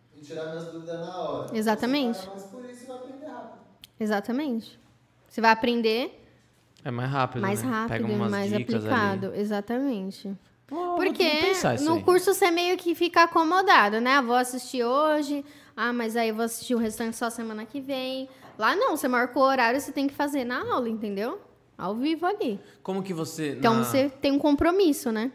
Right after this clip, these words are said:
Speaker 3: na mentoria, você, como você divulgou isso? Tudo no Instagram?
Speaker 2: Foi no YouTube.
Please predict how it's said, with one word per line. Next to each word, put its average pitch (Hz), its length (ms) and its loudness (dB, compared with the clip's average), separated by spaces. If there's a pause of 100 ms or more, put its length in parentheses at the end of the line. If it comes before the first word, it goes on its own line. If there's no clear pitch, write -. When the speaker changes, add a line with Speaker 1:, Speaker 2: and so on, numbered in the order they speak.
(160)
Speaker 3:
na 135 140 -4
mentoria, 151 840 2 (200)
você, 135 500 -2
como 151 200 -4
você 139 220 -4
divulgou 120 580 -2
isso? 104 360 -8
Tudo 156 160 -6
no 165 60 -2
Instagram? 147 460 -4 (460)
Speaker 2:
Foi 240 140 6
no 233 60 6
YouTube. 226 520 0